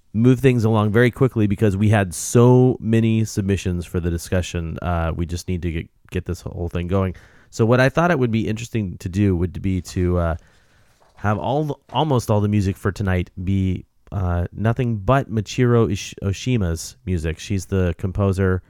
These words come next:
for Godzilla X Mech-, Megaguirus, Godzilla X Mechagodzilla, and Godzilla X Mechagodz-, Mothra X Mechagodzilla, <laughs> Tokyo S O S. Um, and not only because I think she's an amazing composer and did such an amazing job on those films'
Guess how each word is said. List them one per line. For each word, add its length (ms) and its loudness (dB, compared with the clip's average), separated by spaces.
for 760 0
Godzilla 720 0
X 260 -4
Mech-, 300 -2
Megaguirus, 720 -2
Godzilla 400 -2
X 260 -2
Mechagodzilla, 680 -2
and 160 -4
Godzilla 640 -4
X 380 -10
Mechagodz-, 480 -8
Mothra 400 -4
X 200 -10
Mechagodzilla, 600 -8
<laughs> 20 -20
Tokyo 360 2
S 160 -2
O 60 2
S. 220 0
Um, 360 -2
and 120 4
not 200 6
only 180 4
because 300 2
I 60 0
think 180 -6
she's 160 -2
an 80 -2
amazing 340 -2
composer 480 0
and 100 -4
did 200 -2
such 240 -2
an 80 -4
amazing 400 -2
job 420 0
on 440 0
those 300 2
films' 760 -4